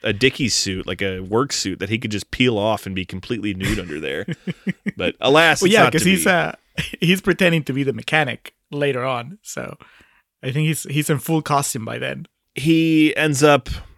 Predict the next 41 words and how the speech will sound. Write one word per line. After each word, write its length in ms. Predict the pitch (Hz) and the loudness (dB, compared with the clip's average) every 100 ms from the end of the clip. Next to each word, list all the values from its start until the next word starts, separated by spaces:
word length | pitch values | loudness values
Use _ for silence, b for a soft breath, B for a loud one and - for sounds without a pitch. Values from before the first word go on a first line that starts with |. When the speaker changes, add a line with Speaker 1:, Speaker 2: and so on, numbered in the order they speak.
| _ - _ _ _ - - | _ -20 _ _ _ -20 -18
Speaker 1:
uh, 320 | 120 98 98 101 | -12 -6 -4 -2
with 160 | 110 | -2
his 200 | 113 104 | 0 -2
partner, 680 | - - 143 139 143 139 127 - | -2 2 2 2 -2 -2 -4 -8
what's 140 | - - | -14 -6
his 100 | 120 | 0
name? 180 | 120 | 0
Seabreeze? 800 | 101 - 117 113 123 123 123 - _ _ _ _ _ _ _ | 0 -2 -2 0 0 0 -2 -4 _ _ _ _ _ _ _
Seagrave. 720 | - - 147 110 95 90 - _ _ - | 0 4 6 6 2 0 -8 _ _ -2
Basically, 560 | 175 175 170 156 151 | 2 4 4 4 4
they 180 | 131 135 117 | 8 6 4
live 580 | 139 123 135 131 117 113 | -4 4 4 4 0 -6
to 320 | - - 117 | -6 0 0
replicate 640 | 104 110 - 107 107 104 87 | 2 0 0 -4 -2 -2 -2
these 200 | 104 98 | -6 -8
famous 360 | - 104 101 - | -6 -4 -4 -10
car 260 | - 92 | -4 -2
wrecks, 300 | 95 92 - | -2 -4 -6
and, 180 | 87 87 B B B | -12 -12 B B B
you 80 | 98 | -6
know, 80 | 92 | -4
they, 220 | 92 95 - 104 | -4 -8 -12 -8
part 160 | 98 98 | -2 -2
of 40 | |
their 100 | 95 | -2
fetish 420 | - 113 104 - | -2 0 0 -2
is 100 | 92 | -4
celebrities 460 | - 95 95 90 87 | -4 -2 0 -2 -6
that 120 | 76 | -6
died 260 | 87 90 87 | -4 -4 -6
in 40 | 92 | -12
car 180 | 67 | -12
wrecks. 260 | 60 - - | -10 -10 -8
So 220 | - 98 B B B B | -8 -10 B B B B
here 400 | 165 165 147 131 | 6 8 8 6
they 300 | 127 120 120 | 6 6 6
recreate 640 | 120 117 - 113 107 101 | 4 2 2 4 4 2
the 160 | 104 95 | -4 -4
crash 380 | - 101 98 | 0 2 2
that 180 | - - | -2 -8
killed 420 | - 101 95 95 | -2 0 0 -2